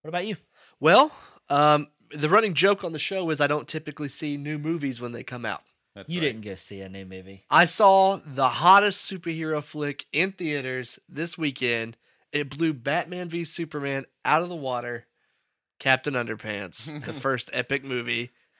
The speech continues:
Speaker 2: Incredible. Also, my son loved it. He's three.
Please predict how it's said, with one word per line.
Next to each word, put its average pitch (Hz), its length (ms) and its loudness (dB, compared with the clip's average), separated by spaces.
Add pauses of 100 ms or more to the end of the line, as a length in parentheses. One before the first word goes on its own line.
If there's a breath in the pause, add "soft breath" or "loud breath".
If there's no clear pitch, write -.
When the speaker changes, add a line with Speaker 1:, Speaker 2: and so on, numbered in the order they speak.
(220 soft breath)
Speaker 2:
Incredible. 147 720 0
Also, 170 520 2
my 117 180 -6
son 165 340 -6
loved 120 240 -2
it. 123 180 -4
He's 135 200 -8
three. 131 460 -6